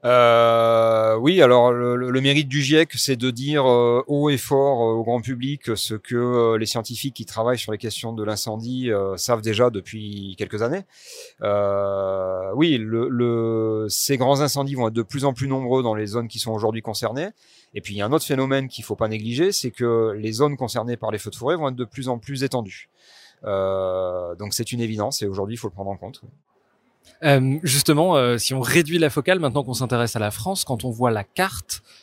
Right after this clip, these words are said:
Speaker 2: euh, on voit que les feux de forêt vont remonter quasiment jusqu'à Paris, c'est ça ?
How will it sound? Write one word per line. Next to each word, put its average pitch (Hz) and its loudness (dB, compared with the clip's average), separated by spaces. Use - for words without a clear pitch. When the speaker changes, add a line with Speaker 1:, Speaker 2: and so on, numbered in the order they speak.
Speaker 2:
euh, 120 0
on 135 -4
voit 147 2
que - -6
les 113 0
feux - -4
de - -6
forêt 147 0
vont 120 -6
remonter 135 -2
quasiment 151 -2
jusqu'à 131 -4
Paris, 139 -2
c'est 120 -10
ça ? 139 -4